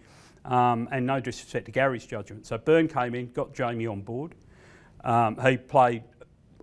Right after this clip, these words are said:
I, he took his ability, and I think Jamie would be the first to, to say it, he took a level of ability and, and magnified it with effort,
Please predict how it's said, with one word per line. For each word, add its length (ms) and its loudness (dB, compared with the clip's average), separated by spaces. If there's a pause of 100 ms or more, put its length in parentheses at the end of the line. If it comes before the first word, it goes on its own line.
(200)
I, 320 6
he 220 0
took 280 -4
his 160 -2
ability, 420 -2
and 100 -2
I 80 -2
think 200 -10
Jamie 340 -2
would 200 -8
be 100 -4
the 100 -8
first 400 -6
to, 80 -6
to 200 -12
say 280 -6
it, 60 -16 (320)
he 120 0
took 220 -2
a 60 2
level 260 0
of 100 -4
ability 480 -4
and, 240 -6
and 200 -4
magnified 600 -4
it 80 -10
with 120 -6
effort, 340 -8